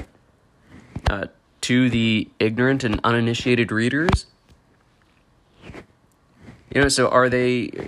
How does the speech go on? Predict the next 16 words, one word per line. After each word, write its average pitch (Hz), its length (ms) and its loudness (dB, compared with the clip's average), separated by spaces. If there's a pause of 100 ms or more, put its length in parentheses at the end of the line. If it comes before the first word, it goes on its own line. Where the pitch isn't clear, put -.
(480)
<laughs> - 460 -10
are 117 180 -2
they 120 100 2
making 120 280 0
that - 180 0
conscious 123 560 -2
decision 123 540 -2
to 120 100 -4
do 107 380 -6
that 135 280 2
as 117 140 -4
a 117 40 -4
way 117 160 0
of 113 100 -4
trying 117 360 0
to 110 360 -4